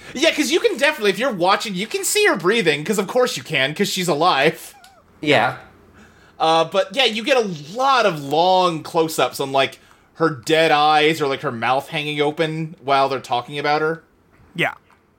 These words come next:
Speaker 1: Uh, and just kinda like, "Oh, she lived at the Fat Trout Trailer Park. We'll have to check that out. And she was a waitress at Hap's Diner." Hey, she's got, like, a mark around her finger. Where's her ring?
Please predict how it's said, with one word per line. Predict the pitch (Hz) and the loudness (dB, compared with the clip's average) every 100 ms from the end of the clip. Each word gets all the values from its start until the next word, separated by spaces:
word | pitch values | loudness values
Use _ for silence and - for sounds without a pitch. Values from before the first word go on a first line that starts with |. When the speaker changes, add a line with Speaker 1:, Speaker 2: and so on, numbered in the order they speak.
| _ _ _ _ - | _ _ _ _ 0
Speaker 1:
Uh, | 127 123 120 | 2 4 2
and | 127 127 123 | -2 -4 -6
just | 139 - | -12 -4
kinda | 151 120 | -2 0
like, | 113 | -2
"Oh, | 120 131 | -6 -8
she | - | -8
lived | 101 120 135 123 | -2 0 0 0
at | 113 110 | 0 0
the | 87 85 | -4 -6
Fat | - - 123 147 - | -8 -12 -12 -12 -12
Trout | - 120 131 - | -6 -4 -6 -8
Trailer | - 113 98 85 | -2 0 0 -4
Park. | 80 - 98 160 - | -6 -6 -6 -6 -4
We'll | 101 | 0
have | 95 | 0
to | - | -4
check | - 110 - | -6 -6 -2
that | 101 90 82 | 0 0 0
out. | 87 113 | -2 -4
And | 85 80 - - - - - | -4 -6 -8 -20 -20 -20 -14
she | - 95 | -4 0
was | 87 82 | 0 -2
a | 82 | -2
waitress | 78 110 110 123 - | 0 0 0 -2 0
at | - | -4
Hap's | - 107 117 - | -4 -8 -8 -8
Diner." | 101 101 110 | -6 -6 -4
Hey, | 185 117 - _ _ | -4 -4 -8 _ _
she's | - 123 | -20 0
got, | 160 143 | 0 0
like, | 135 | -4
a | 120 | -2
mark | 123 165 123 | 2 2 2
around | 113 113 | -2 -2
her | 104 | -4
finger. | - 220 98 | -4 -4 -4
Where's | 92 123 123 | -2 -2 -2
her | 156 | -2
ring? | 180 135 76 85 | 0 0 -2 -14